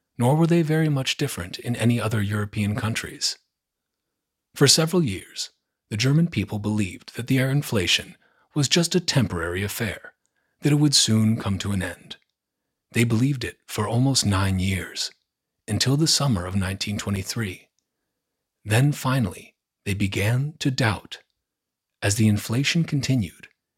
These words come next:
people thought it wiser to buy anything available instead of keeping money in their pockets. Furthermore, they reasoned that one should not give loans of money, but on the contrary, that it was a very good idea to be a debtor.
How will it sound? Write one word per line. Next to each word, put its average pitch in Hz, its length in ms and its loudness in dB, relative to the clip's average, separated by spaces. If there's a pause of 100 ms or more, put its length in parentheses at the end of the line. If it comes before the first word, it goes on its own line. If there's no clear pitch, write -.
(200)
people 139 260 0
thought 139 260 0
it 123 100 -4
wiser 107 580 -4 (300)
to 113 100 -2
buy 101 400 -2
anything 151 420 2
available 110 640 -2 (260)
instead 110 320 0
of 113 120 -4
keeping 113 360 2
money 90 220 -2
in 92 80 -4
their 95 120 -4
pockets. - 640 -6 (840)
Furthermore, 98 720 0 (480)
they 113 140 2
reasoned 143 580 0 (260)
that 120 140 -10
one 131 260 2
should 175 240 2
not 117 240 0
give 107 220 -2
loans 98 420 0
of 98 80 -10
money, 92 400 -10 (380)
but 120 100 -2
on 104 120 4
the 98 60 0
contrary, - 640 -2 (360)
that 143 100 -4
it 156 60 -2
was 156 160 4
a 147 60 4
very 160 280 4
good 135 180 2
idea 101 440 -2
to - 160 -2
be 123 140 2
a 127 40 -2
debtor. - 440 0